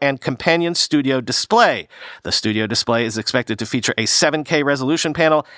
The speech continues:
and is likely meant as a successor to the Pro Display X D R. What Kuo seems to suggest in his tweet is that Apple is also readying a separate low-end monitor aimed at the mass market,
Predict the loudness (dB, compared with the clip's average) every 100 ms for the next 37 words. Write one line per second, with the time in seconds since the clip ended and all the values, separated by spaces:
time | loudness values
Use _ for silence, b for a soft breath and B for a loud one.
0 | B 0 2 0 0 2 4 4 2 0
1 | 0 0 0 2 2 2 2 0 0 -2
2 | 0 -2 2 0 0 0 0 0 -2 0
3 | 4 6 4 0 B B B B -4 0
4 | 0 0 0 -2 -2 -2 -2 2 2 2
5 | 0 -2 0 0 0 -2 2 2 4 2
6 | 2 -2 2 2 4 2 2 2 2 0
7 | -6 b -2 2 4 2 2 0 -2 0
8 | 4 4 4 0 2 4 4 4 2 0
9 | -2 -2 0 0 0 0 2 0 2 2
10 | 2 -6